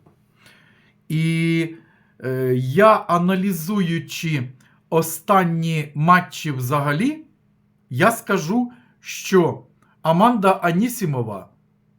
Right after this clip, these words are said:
має на сьогоднішній день просто неймовірну форму. Мені подобається, як вона, е, завершує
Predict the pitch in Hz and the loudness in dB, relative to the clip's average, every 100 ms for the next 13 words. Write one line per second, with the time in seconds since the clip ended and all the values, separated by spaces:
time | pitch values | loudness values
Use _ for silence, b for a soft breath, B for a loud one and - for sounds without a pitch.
0 | _ _ _ _ - 147 202 196 190 170 | _ _ _ _ -2 2 4 4 4 2
1 | - 151 175 - 170 143 143 - 160 147 | -2 -4 -2 0 -2 -2 -6 -6 -6 0
2 | 226 247 - _ _ - 180 233 240 - | 0 0 -6 _ _ -4 2 4 2 0
3 | 196 180 190 185 180 160 190 175 170 - | 0 4 4 4 4 2 2 0 -2 -4
4 | 135 101 82 69 _ _ _ _ _ _ | -6 -6 -10 -20 _ _ _ _ _ _
5 | _ _ _ _ _ - 143 175 196 190 | _ _ _ _ _ -4 2 4 4 2
6 | 160 208 208 214 214 185 165 175 165 165 | 2 2 4 2 2 -2 -2 -2 -2 2
7 | 175 185 B B B B B B B _ | 2 2 B B B B B B B _
8 | 123 123 123 123 123 180 156 214 196 - | -4 -2 0 0 2 2 2 0 -2 -4
9 | 202 185 190 | -2 0 -2